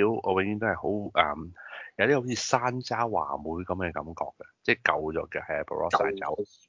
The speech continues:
Speaker 1: Stew fruit，即係鬼佬叫做
Speaker 2: 嗯。
Speaker 1: stew fruit 啦。佢，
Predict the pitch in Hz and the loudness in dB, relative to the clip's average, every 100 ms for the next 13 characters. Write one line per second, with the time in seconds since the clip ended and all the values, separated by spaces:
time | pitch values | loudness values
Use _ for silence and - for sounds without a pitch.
0 | _ _ - - 123 120 113 104 95 - | _ _ -2 2 4 4 2 2 2 -4
1 | - - 143 101 - - - 85 104 104 | -14 6 8 8 2 -10 4 6 8 6
2 | 95 90 87 - - 113 107 107 101 101 | 4 2 2 0 2 2 2 -4 -2 2
3 | 92 90 _ _ _ - - - - _ | 2 0 _ _ _ -18 -16 -16 -18 _
4 | - 101 117 123 120 | 2 4 6 4 0